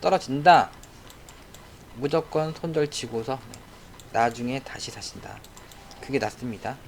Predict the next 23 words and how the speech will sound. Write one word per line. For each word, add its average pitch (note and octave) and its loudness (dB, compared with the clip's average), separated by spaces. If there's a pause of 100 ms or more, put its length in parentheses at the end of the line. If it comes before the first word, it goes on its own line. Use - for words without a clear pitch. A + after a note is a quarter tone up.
(340)
근데 - -8
다 - -2
떨어지고 F3+ 8
나서 D#3 4
손절은 D#3 0
치지 - -6
말라. G#2+ 0 (1120)
여기서 C3+ -2
손절 A#2 -4
치는 G#2+ -8
거지. G2 -4 (2250)
그리고 B2+ 6
이제 C3 4
올라가면은 C#3+ 4
비중을 D#3+ -2
좀만, G3 6
현금을 F#3 -2
좀만 F3 0
챙겨놓고서 E3+ 0 (580)
지지받고 E3+ -2
가는지를 D#3 0
잘 C3+ -4
보셔라. A2 -2